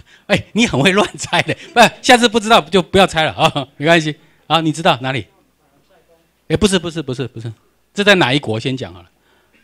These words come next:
我想在英国啦。英国现在已经不存在了，这叫做水晶宫。上次英国办了一个万国博览会，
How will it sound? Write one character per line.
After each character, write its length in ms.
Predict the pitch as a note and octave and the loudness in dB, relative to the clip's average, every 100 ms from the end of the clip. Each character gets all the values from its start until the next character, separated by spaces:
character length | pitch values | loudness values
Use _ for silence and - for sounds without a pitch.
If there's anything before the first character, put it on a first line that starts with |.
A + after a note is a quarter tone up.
| _ | _
我 80 | C#3+ | -4
想 100 | C#3 | -2
在 80 | D3 | -2
英 200 | D3 D3 | -2 -4
国 200 | F#2+ F2+ | -8 -12
啦。 180 | D#2+ _ _ _ _ _ _ _ _ _ _ | -20 _ _ _ _ _ _ _ _ _ _
英 140 | E3 D#3+ | -6 -6
国 240 | G2+ F#2+ - | -6 -12 -16
现 220 | - - G#3 | -20 -2 2
在 60 | |
已 20 | |
经 100 | D#3 | 2
不 80 | D#3+ | 0
存 220 | - B2 | -2 -2
在 160 | B2 C3 | 2 0
了， 200 | F2 E2 _ _ _ _ | 0 -10 _ _ _ _
这 100 | D#3+ | -2
叫 140 | E3+ | 2
做 260 | D#3+ D3+ A2+ _ _ _ _ _ _ _ _ _ _ _ _ _ - | 2 0 -2 _ _ _ _ _ _ _ _ _ _ _ _ _ -14
水 160 | A2+ | -12
晶 180 | G2+ B2 | -8 -8
宫。 220 | A#2+ A#2+ B2 _ _ _ _ _ _ _ _ _ | -6 -8 -10 _ _ _ _ _ _ _ _ _
上 160 | - F3+ | -6 -4
次 80 | F#3 | -2
英 100 | F3+ | 0
国 180 | C3+ C3 _ _ | -2 -2 _ _
办 120 | E3 | -4
了 60 | C3 | -2
一 40 | |
个 120 | C3+ - | -6 -2
万 200 | F3 B2+ | -2 -2
国 180 | A2+ A2 | -6 -6
博 160 | G#2+ | -6
览 160 | A2 F#2 | -8 -10
会， 240 | G#2+ F2+ | -12 -14